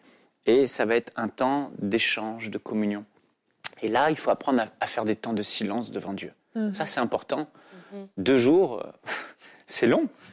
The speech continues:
Speaker 2: Mhm.
Speaker 1: Et, c'est, et, et, et là, il faut parler à Dieu, mais il faut aussi avoir un temps de silence et apprendre par la foi à écouter la voix de Dieu,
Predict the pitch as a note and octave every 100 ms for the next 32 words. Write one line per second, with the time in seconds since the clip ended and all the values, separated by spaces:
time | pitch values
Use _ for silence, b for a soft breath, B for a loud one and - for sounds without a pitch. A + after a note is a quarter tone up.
0 | - D#4 A#3+ C#4 E4 A2 A2 F#2+ - -
1 | - - A2+ - A#2+ A2 B2 A2+ A2 C#3+
2 | F#3 - A#2 G#2+ - A#2+ G#2+ C#3 C#3 A2+
3 | D#3 - _ _ _ A2+ A2 - A#2 -
4 | - C3+ A#2 G#2+ A2+ A2 - G#2+ - A2
5 | A#2+ D3+ - A2 - - A2+ - A2 C3+
6 | C3+ - A2 A2+ - - A#2 - A#2 A2+
7 | - B2+ D3+ D3+ B2 F#2 F#2+ F2+ G2